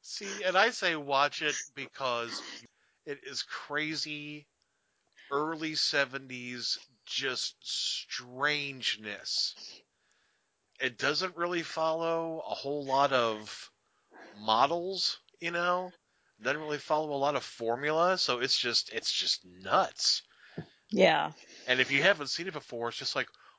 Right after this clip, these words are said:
Speaker 1: "Where the fuck is this movie gonna go now? What is this person,
Speaker 2: <laughs>
Speaker 1: what is this person doing? Why is this person doing this? Who the fuck, I, why can't I remember his name?" You know, just stuff like that.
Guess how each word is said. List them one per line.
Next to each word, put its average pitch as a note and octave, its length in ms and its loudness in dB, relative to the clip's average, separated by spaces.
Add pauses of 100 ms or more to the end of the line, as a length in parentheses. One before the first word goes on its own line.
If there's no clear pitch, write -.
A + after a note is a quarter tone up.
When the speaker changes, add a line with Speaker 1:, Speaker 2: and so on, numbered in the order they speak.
(140)
Speaker 1:
"Where A#3+ 140 -8
the E3+ 100 -6
fuck - 480 -4
is E3 100 -4
this F#3 200 -4
movie G3 220 -6
gonna F3 180 0
go D#3+ 220 -2
now? D3+ 540 -4 (480)
What A#4 160 4
is A4 80 10
this B4 160 6
person, - 400 6 (160)
Speaker 2:
<laughs> - 160 -16
Speaker 1:
what B2 160 0
is F3 140 0
this B3 160 4
person F#3+ 440 4
doing? E3 380 4 (240)
Why F3+ 280 6
is A3 200 2
this A#3+ 160 -2
person F#3 420 -6
doing B3+ 300 -6
this? F3 260 -2 (400)
Who C#4 180 -4
the A#3+ 140 2
fuck, A3+ 280 2 (460)
I, C#3 260 4
why C#3 160 6
can't F#3 240 -2
I E3+ 80 -2
remember F#3+ 400 -2
his A3+ 240 -4
name?" C4 320 0 (280)
You C#4 120 -4
know, F#3+ 240 4
just B3 200 6
stuff - 240 0
like C4+ 200 4
that. D4+ 320 4